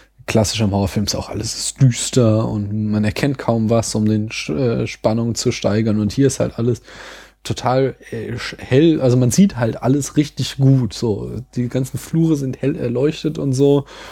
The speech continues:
Und trotzdem entsteht dann halt der Schreck, indem dann da diese super creepigen Zwillinge irgendwie die ganze Zeit rumstehen.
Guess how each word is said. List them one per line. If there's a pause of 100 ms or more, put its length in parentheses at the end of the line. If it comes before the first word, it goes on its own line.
(120)
Und
trotzdem
entsteht
dann
halt
der
Schreck,
indem
dann
da
diese
super
creepigen
Zwillinge
irgendwie
die
ganze
Zeit
rumstehen.